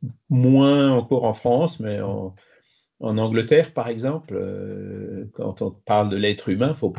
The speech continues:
faut, on dit plus, euh, the man, hein, on dit plus l'homme. Pourquoi ? Parce que, euh, voilà, c'est pas assez neutre, quoi. Ça,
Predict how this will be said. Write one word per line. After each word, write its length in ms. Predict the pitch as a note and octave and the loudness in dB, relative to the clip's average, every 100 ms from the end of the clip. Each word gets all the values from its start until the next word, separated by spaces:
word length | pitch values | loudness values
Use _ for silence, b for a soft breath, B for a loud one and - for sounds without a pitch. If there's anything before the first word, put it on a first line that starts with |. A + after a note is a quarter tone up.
| - - | -12 -20
faut, 140 | - A#2+ | -20 -16
on 320 | A2+ G2+ G#2 | -12 -8 -8
dit 160 | G#2+ A#2+ | -6 -4
plus, 500 | C3+ C#3+ F3 E3 - | 2 4 4 0 -4
euh, 100 | A#2 | -6
the 240 | A#2 G#2 | -6 -6
man, 340 | B2 B2 A#2 A#2 | 0 0 0 -4
hein, 140 | A2 A2+ | -8 -6
on 40 | |
dit 140 | G#2+ G#2+ | -4 -4
plus 240 | B2 B2+ | 2 4
l'homme. 360 | C#3+ C3 C3 C3+ _ _ - - | 4 2 0 -8 _ _ -20 -16
Pourquoi ? 360 | G2 - C3+ - | -14 -6 -4 -4
Parce 200 | G2+ - | -6 -4
que, 260 | C3 C#3+ B B B B B B - | -6 -6 B B B B B B -8
euh, 920 | A2 G2 G2 G2 F#2+ F#2+ F#2 F#2 F#2 | -4 -2 -2 0 0 -2 -4 -6 -8
voilà, 220 | A2 A2 A2 | -2 -2 -2
c'est 160 | G#2 | -6
pas 160 | F2 G2 | -2 -2
assez 240 | G2 B2+ | 0 0
neutre, 380 | A#2+ A#2 A#2 - | 2 2 -2 -6
quoi. 180 | G#2 A2 | -10 -8
Ça, 500 | - G2+ G2+ G#2+ | -8 -8 -8 -12